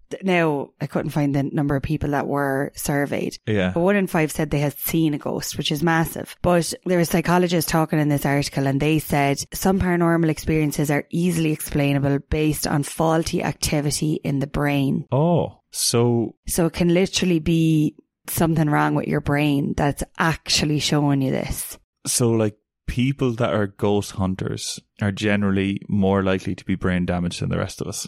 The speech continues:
Speaker 1: Like,
Speaker 2: Is that, is that what that's saying?
Speaker 1: Probably. I don't know, like, it, yeah, they did say consistent with damage to certain regions in the right, right side of the brain.
Speaker 2: Right. That's a big, that's a big claim.
Speaker 1: Isn't it?
Speaker 2: Mm.
Speaker 1: It would kinda make sense, though.
Speaker 2: It would, yeah.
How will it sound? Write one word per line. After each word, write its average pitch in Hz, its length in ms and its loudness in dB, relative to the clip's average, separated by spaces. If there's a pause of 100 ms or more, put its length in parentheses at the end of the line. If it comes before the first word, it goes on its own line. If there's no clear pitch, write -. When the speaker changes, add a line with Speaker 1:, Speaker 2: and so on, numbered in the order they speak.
(120)
Speaker 1:
Like, 233 380 0 (140)
Speaker 2:
Is 113 100 -2
that, 123 320 0
is 131 60 -14
that 113 200 -2
what - 120 -6
that's 175 220 0
saying? 196 200 4
Speaker 1:
Probably. 294 720 4
I 208 40 6
don't 359 200 4
know, - 60 2
like, 302 140 4
it, - 260 -6 (260)
yeah, 370 120 2
they 277 100 4
did 311 240 0
say 320 160 2
consistent 240 840 0
with - 300 -2
damage 180 680 2
to - 120 -6
certain 170 360 0
regions 165 720 0
in 165 80 -4
the 147 80 0
right, 143 340 0 (360)
right 160 260 -2
side 160 140 -2
of - 80 -8
the 143 60 -8
brain. 151 280 4
Speaker 2:
Right. 120 300 -2
That's - 160 -4
a 160 40 -2
big, 160 220 0 (140)
that's 165 120 -4
a 175 60 -2
big 156 160 -2
claim. 92 300 0 (180)
Speaker 1:
Isn't 370 460 4
it? 147 140 2
Speaker 2:
Mm. 139 600 2
Speaker 1:
It - 60 2
would - 100 2
kinda 302 260 2
make 339 160 2
sense, 294 360 2
though. 135 260 2
Speaker 2:
It 160 80 2
would, 196 260 4
yeah. 131 240 4